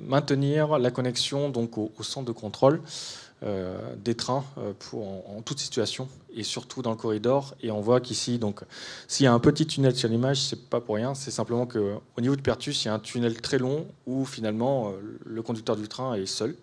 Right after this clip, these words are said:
Et justement, c'est pour résoudre ces, ces problèmes-là.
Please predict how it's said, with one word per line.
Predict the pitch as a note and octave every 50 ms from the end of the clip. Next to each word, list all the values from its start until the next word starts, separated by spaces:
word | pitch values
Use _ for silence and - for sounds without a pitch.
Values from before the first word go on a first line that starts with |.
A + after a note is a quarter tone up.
| _ _ - - - - - - - - - _ -
Et | - G#2 G2+ G2+
justement, | G2+ - - - A2 B2+
c'est | B2+ - A2 -
pour | - G#2 G#2+
résoudre | G#2+ G2+ A2+ A#2 A#2
ces, | - - G2 G2 - - -
ces | - - A2
problèmes-là. | - - G2+ G2+ G2 F#2 -